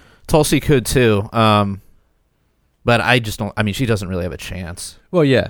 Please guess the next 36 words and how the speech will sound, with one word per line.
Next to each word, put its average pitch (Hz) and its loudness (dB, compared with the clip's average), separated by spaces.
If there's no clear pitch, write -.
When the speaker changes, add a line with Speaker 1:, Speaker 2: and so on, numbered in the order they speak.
Speaker 2:
yeah. 113 2
Speaker 1:
Um, 98 0
but 120 4
I 127 6
think 127 2
Bernie 110 4
does 104 2
have 101 2
a 92 0
chance, - -2
and, 98 0
you 117 -8
know, 107 -2
I 127 2
just 151 0
don't 170 0
see. 156 0
I 113 -4
don't 123 -6
see 117 -8
Biden 107 0
pulling 110 -2
in, 107 -2
you 113 -8
know, 104 -4
these 98 -6
people 107 -4
in 104 -4
the 101 -6
Midwest. 101 -4
You 107 -10
know, 101 -8
I, 110 -4
I - 2
don't 123 -2
see, 110 -4